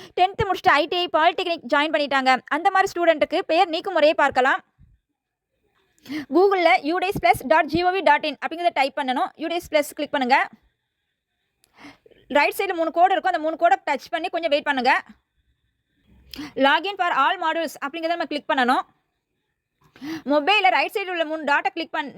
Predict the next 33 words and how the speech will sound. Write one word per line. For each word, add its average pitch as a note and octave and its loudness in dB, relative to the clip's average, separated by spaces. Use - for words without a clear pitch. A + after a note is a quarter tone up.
டாப் D#4 0
ரைட் D4+ -2
சைடு F4 -4
கார்னர் D#4 2
உள்ள D#4+ -4
மூணு D4 -6
டாட்டை E4+ 2
கிளிக் E4 -8
பண்ணி E4 -4
டெஸ்க்டாப் F#4+ -4
சைடை D#4+ 2
நம்ம F4 -2
டிக் C#4+ -18
பண்ணிக்கிடணும். A#3+ -2
டெஸ்க்டாப் G4+ 0
சைடை F#4 -2
நம்ம F4 -2
டிக் - -10
போட்டோம்னா D#4+ 0
மொபைல் F4+ 0
ஸ்க்ரீனானது E4 -2
கம்ப்யூட்டர் F#4 -4
மாதிரி D4+ 0
விசிபிளா C#4 0
இருக்கும். A3 -8
ஸ்டூடெண்ட் F#4+ 0
நேம் E4+ 0
நீக்கம் E4+ -6
செய்ய D4+ -2
போறோம். C#4+ -4
So, F4+ -6
ஸ்டூடெண்ட் F#4 -2
மாடியூலை D#4 0